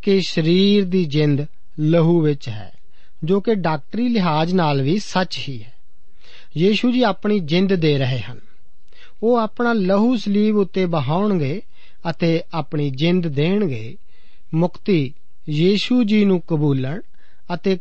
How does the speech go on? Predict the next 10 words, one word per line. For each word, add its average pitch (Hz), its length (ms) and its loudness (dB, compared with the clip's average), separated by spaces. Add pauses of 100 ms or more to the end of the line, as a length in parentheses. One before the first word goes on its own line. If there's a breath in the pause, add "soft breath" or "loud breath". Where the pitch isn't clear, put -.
ਕਰੀਬੀ 233 520 4
ਤੌਰ 151 340 0
ਤੇ 151 400 0 (360)
ਉਸ 170 200 -2
ਨੂੰ 143 340 2 (360)
ਗ੍ਰਹਿਣ 160 460 4
ਕਰਨ 151 260 2
ਵਿੱਚ 131 240 0
ਹੀ 120 180 -6
ਹੈ। - 200 -10